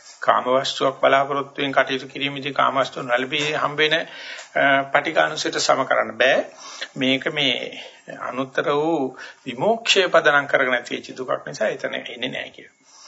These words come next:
ඊට පස්සේ, අ, සුඛච්ඡත පහනා, දුක්ඛච්ඡත පහනා, පුබ්බේව සෝමනස දෝමනස්තං අත්ථංගම උපේක්ඛා සතිපාරිපස්සද්දෙන් චතුත්ථ ඥානං විහෙර-, උපසම්පජ්ජ විහෙරති.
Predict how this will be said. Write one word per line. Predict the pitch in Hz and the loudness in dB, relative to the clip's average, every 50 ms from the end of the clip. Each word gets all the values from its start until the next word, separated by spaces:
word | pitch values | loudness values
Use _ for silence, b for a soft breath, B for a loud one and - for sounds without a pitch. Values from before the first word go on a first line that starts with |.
| B B B | B B B
ඊට | - 147 143 151 | -6 -4 -2 0
පස්සේ, | 160 160 151 - - - 175 160 143 135 131 123 - - - - | 0 0 0 0 -2 0 0 2 2 2 0 0 -2 -6 -6 -4
අ, | 147 135 60 - 58 58 55 - 53 - - - - 64 - B B B B B B B B - - | -2 0 0 0 0 0 0 0 -2 -2 -4 -8 -10 -12 -16 B B B B B B B B -12 -10
සුඛච්ඡත | - - - - - - 151 139 - - - 165 - 143 | -10 -10 -10 -10 0 0 0 0 0 -4 -8 -6 -6 0
පහනා, | - - 135 131 143 143 139 143 139 139 | 2 2 2 4 2 0 2 2 0 0
දුක්ඛච්ඡත | 131 131 127 - - 135 - - 139 131 139 | -2 -4 -4 -2 -2 -2 -2 -4 -4 -4 -4
පහනා, | 135 135 131 135 135 131 135 135 135 | -2 0 2 2 2 2 0 0 -2
පුබ්බේව | 135 135 127 123 131 131 131 127 135 151 - - B B B B B B B | -2 -6 -8 -4 0 0 0 2 0 0 -2 -2 B B B B B B B
සෝමනස | - - 131 123 127 135 131 127 - | -4 0 2 2 2 2 0 0 -2
දෝමනස්තං | 135 127 131 131 135 131 127 127 - - 131 127 | -2 0 2 4 4 4 2 0 0 -2 0 0
අත්ථංගම | 120 - - - - 135 131 131 131 139 160 220 - - B B B B B B B B B | -2 -2 -2 -2 -4 0 2 2 4 4 4 2 2 -2 B B B B B B B B B
උපේක්ඛා | - 135 - 151 147 - - 151 156 | -16 -4 -2 -2 -2 2 2 2 4
සතිපාරිපස්සද්දෙන් | - 143 135 - 151 135 156 151 151 156 151 - 151 151 - 156 160 156 151 170 185 220 208 | 4 2 0 0 2 4 6 6 6 4 0 -4 -6 -4 -4 -4 -4 -4 -4 -6 -6 -6 -2
චතුත්ථ | - - 131 131 - 175 175 - 196 | 0 2 2 2 0 0 2 2 2
ඥානං | 185 180 - 147 156 143 147 143 139 | 4 4 4 4 4 4 2 2 2
විහෙර-, | 135 127 135 127 127 - | 4 4 4 4 2 0
උපසම්පජ්ජ | - - - 127 127 123 117 - 131 117 - 120 | 0 0 2 4 4 2 2 0 -6 -6 -4 -6
විහෙරති. | 107 104 117 117 113 117 - - 202 | -4 -2 -2 -2 -2 -2 -4 -4 -4